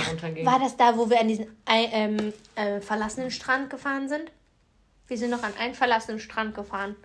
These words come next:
Speaker 2: So einen Berg, da hab ich auch einen Film, äh, da hab ich das auch gefilmt.
Speaker 1: Ja?
Speaker 2: Ja, und ich glaub, ich hab das sogar auch gefilmt, wo das so runterging, weil ich dann auch so Schiss hatte.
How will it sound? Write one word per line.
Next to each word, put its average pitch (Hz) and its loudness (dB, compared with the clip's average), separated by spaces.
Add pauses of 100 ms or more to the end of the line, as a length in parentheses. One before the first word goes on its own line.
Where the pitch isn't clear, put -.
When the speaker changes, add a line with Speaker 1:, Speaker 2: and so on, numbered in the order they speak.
(380)
Speaker 2:
So - -8
einen 220 -2
Berg, 240 4
da 262 6
hab 277 6
ich 269 0
auch 277 2
einen 233 -8
Film, 247 4
äh, 214 2
da 233 0
hab 240 0
ich 240 -6
das 240 -8
auch 214 -8
gefilmt. 208 -6
Speaker 1:
Ja? 226 2 (240)
Speaker 2:
Ja, 226 2
und 233 2
ich 233 0
glaub, 208 2
ich - -4
hab 247 -4
das 214 -8
sogar 214 0
auch - -14
gefilmt, 240 2
wo 208 -2
das 220 -6
so 220 -4
runterging, 208 -4 (240)
weil 196 -6
ich 190 -12
dann 196 -8
auch 190 -8
so 208 -18
Schiss - -14
hatte. 202 -8